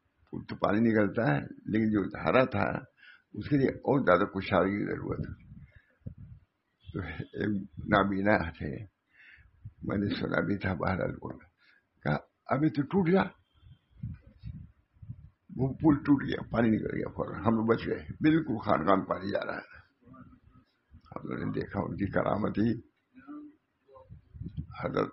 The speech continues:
परेशान थे। मऊ में वो पुल है, वो पुल टूटा, वो भी टूटा, अब सदर बन गया है। साहब खिदमत नाबीना थे, बहुत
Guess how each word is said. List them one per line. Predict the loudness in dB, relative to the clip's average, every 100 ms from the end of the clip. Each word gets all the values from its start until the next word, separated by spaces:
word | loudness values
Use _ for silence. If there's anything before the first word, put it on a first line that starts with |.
| -8
परेशान | -14 -10 -8 -6 -6 -6 -8
थे। | -14 -20 -20 _ _ _ _ _ _ -20 -20 -20 -16 -14 -14 -12 -12 -12 -10
मऊ | -2 4
में | 6 6 4
वो | 2
पुल | 0
है, | 0 0 -4 -12 -20 _ -20 -20 -20 -10
वो | 0 2
पुल | 4 4 4
टूटा, | 4 0 2 0
वो | 0 0 4
भी | 4
टूटा, | 4 -2 0
अब | 0
सदर | 0 -4 -2
बन | -2 -4 -4
गया | -6 -8
है। | -12 -16 -20 _ _ _ -20 _ _ _ -12 -12 -12 -20 _ -20 -20 -20 -20 -20 -20 -20 -20 -16
साहब | -4 0 2 0
खिदमत | 0 -2 0 0 -2 -12 -20 -20 -20 -16
नाबीना | -6 4 4 6 4 4
थे, | 0 -4 -6 -16 -18 -20 -20 -20 _ -20 -20 _ -20 -20 -20 _ _ -10 -6 -6 -6 -18 _ _ _ -8 -6 -4 -8 -12 -20 _ _ _ _ _ _ _ _ _ -20 _ _ _ _ _ _ -8
बहुत | -6